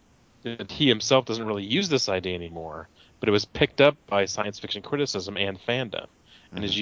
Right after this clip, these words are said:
Speaker 1: used quite, quite often in a very unthinking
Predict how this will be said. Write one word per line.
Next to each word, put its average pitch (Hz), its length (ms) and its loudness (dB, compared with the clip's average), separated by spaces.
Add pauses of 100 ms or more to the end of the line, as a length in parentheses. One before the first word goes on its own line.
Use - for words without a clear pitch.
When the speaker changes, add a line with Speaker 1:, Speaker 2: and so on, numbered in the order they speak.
(100)
Speaker 1:
used 101 240 -6
quite, - 440 0
quite 113 220 2
often 107 380 2 (480)
in 131 100 0
a 117 60 2
very 123 640 4 (160)
unthinking 107 640 -2